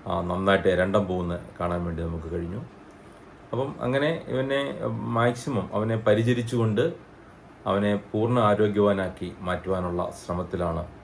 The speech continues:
ആ, പാമ്പാടി രാജൻ്റെ ഉടമസ്ഥരും ഡോക്ടറും പാപ്പാന്മാരുമെല്ലാം ഒരു കൂട്ടായ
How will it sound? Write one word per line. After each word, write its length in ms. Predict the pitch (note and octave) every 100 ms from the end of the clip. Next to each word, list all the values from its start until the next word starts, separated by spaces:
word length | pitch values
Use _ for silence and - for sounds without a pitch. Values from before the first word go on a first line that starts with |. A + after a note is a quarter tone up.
| - - - -
ആ, 120 | E2+ E2
പാമ്പാടി 300 | E2+ E2+ E2+ F2
രാജൻ്റെ 280 | E2+ D#2+ F2
ഉടമസ്ഥരും 520 | E2 F2 E2 G2 G2+ F2+
ഡോക്ടറും 420 | F2 E2+ - F#2 G2
പാപ്പാന്മാരുമെല്ലാം 800 | E2 F2+ E2+ E2 E2 D#2+ D#2 - - - - - - -
ഒരു 80 | G#2
കൂട്ടായ 300 | G#2 F#2 G#2